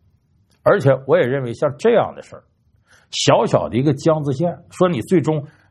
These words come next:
他这个在县乡一级备案就可以了，我认为县乡一级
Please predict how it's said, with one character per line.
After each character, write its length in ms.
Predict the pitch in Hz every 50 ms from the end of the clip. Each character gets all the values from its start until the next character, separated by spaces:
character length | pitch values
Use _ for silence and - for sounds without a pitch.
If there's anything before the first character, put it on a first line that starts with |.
| _
他 160 | - - 139 151
这 120 | 147 170
个 100 | 151 143
在 380 | - - 170 160 156 143 135 127
县 260 | - - 208 185 135
乡 260 | - 180 175 175 175
一 60 | 165
级 200 | 127 92 104 110 107 - - _ _ _
备 100 | - 143 135
案 180 | 143 139 117
就 60 | 113
可 200 | 104 - - 107
以 80 | 110 92
了， 140 | 73 73 73 _ _ _ _ _ -
我 220 | 104 110 117 120
认 200 | 139 175 214 214
为 100 | 170 147
县 280 | 135 135 - 196 170 139
乡 280 | - 139 135 135 139
一 60 | 135 123
级 260 | - - - -